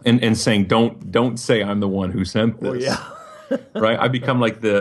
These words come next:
Speaker 1: the, the, the, uh, whistleblower for moronic behavior <laughs> in, in branding.
Speaker 2: That's funny.
Speaker 1: And,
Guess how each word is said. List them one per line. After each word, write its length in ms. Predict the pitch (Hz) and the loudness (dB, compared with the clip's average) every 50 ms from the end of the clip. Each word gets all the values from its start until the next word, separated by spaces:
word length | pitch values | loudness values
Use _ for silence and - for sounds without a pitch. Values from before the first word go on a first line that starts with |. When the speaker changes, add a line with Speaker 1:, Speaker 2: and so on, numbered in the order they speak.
| - 98 | 0 0
Speaker 1:
the, 400 | 101 101 98 92 95 95 95 - | 0 0 2 2 0 -2 -4 -6
the, 360 | 78 95 98 95 95 98 - 98 | -4 -4 -2 -2 -2 -4 -4 -4
the, 220 | 92 98 98 95 | -2 0 0 0
uh, 60 | 95 92 | 0 2
whistleblower 840 | 90 107 143 147 - 160 120 110 110 110 101 98 95 95 92 92 | 2 2 2 4 2 2 2 2 4 4 4 4 4 2 2 0
for 280 | 87 - - 101 95 90 | -2 -4 -4 -4 -2 0
moronic 680 | 92 95 101 104 107 107 104 107 107 104 98 98 - | 0 2 2 2 2 2 2 2 2 0 -2 -2 -2
behavior 580 | - 104 92 95 107 110 131 127 113 98 92 - - | -4 -4 -2 0 2 2 2 0 0 -4 -4 -4 -2
<laughs> 40 | |
in, 300 | - 131 139 - - 127 127 - - | 0 0 0 0 0 -2 -2 0 0
in 320 | 143 131 - - 117 113 98 | -2 -2 -2 -2 -4 -4 -2
branding. 760 | - 117 107 107 110 131 147 131 101 95 98 98 92 90 - | -2 -2 0 0 0 2 2 2 2 2 0 0 -2 -4 -8
Speaker 2:
That's 200 | - 95 90 90 - - - | -14 -20 -20 -20 -20 -20 -14
funny. 140 | - - 107 | -8 -6 -6
Speaker 1:
And, 100 | 104 - | -6 -6